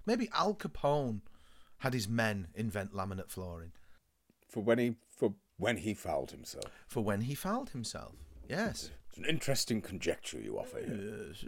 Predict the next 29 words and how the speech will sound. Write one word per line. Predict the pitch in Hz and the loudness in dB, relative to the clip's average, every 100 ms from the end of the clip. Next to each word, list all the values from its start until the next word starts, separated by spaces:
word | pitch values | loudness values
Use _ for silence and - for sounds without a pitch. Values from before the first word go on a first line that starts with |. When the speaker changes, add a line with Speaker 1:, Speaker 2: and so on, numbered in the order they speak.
| - | -8
Speaker 1:
yes, | - 50 - - | -10 -10 -10 -10
yes. | - - | -12 -10
And | 107 123 | -10 -8
it's | - | -6
a | 110 | -6
thought | - 170 196 - | 2 4 4 4
I | 87 87 78 | 0 -2 -4
don't | 123 117 - | -4 -4 -2
care | 120 98 | 0 0
to | - - | 2 0
expatiate | - - - - - - - - | 0 -2 0 -2 -2 -4 -6 -8
upon. | - - 117 - - - - - - - | -8 -6 -8 -8 -12 -12 -16 -18 -12 -10
Speaker 2:
No, | - - | -8 -6
no, | - - - | 2 8 8
not | - 90 | 8 2
with | 92 | 0
your | 156 | 6
Speaker 1:
Al | 196 | 8
Speaker 2:
trousers | 247 - | 8 8
Speaker 1:
Capone | 226 220 | 10 10
Speaker 2:
on, | |
Speaker 1:
invented | 196 175 180 - | 8 6 2 2
Speaker 2:
no. | 147 | 0
Speaker 1:
sell-by | - 147 156 135 98 | 4 6 6 2 0
dates. | 87 - - - - - - - - - - - - - - - - - - - | -4 -8 -14 -18 -20 -14 -14 -12 -10 -8 -10 -10 -12 -14 -16 -18 -20 -20 -20 -8
Did | - 107 | -6 0
you | |
know | 101 90 | 0 0
that? | 69 | -6